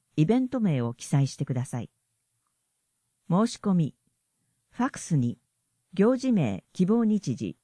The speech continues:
郵便番号、住所、氏名、振り仮名、年齢、電話番号、ファックス番号、それに、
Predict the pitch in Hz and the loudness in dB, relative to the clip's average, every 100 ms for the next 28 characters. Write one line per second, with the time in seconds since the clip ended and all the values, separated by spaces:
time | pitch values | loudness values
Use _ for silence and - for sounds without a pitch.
0 | _ 170 226 233 233 214 208 165 123 104 | _ 0 0 2 0 2 2 0 0 -4
1 | - _ - 202 247 180 - 107 - _ | -6 _ -8 -2 0 0 -4 -6 -8 _
2 | _ - 233 208 127 101 - _ - 156 | _ -4 2 2 2 -2 -12 _ -2 2
3 | 190 170 151 143 - _ _ _ _ - | 2 2 0 -2 -4 _ _ _ _ -2
4 | 156 196 190 175 151 - _ _ _ - | 2 2 2 0 0 -4 _ _ _ 2
5 | 202 226 214 208 175 120 113 107 - _ | 2 2 2 0 0 0 -2 -4 -10 _
6 | _ - 175 - 226 226 220 135 113 107 | _ -2 -2 0 -4 0 0 0 -2 -4
7 | - _ _ _ _ - 175 180 170 160 | -10 _ _ _ _ -2 2 4 2 0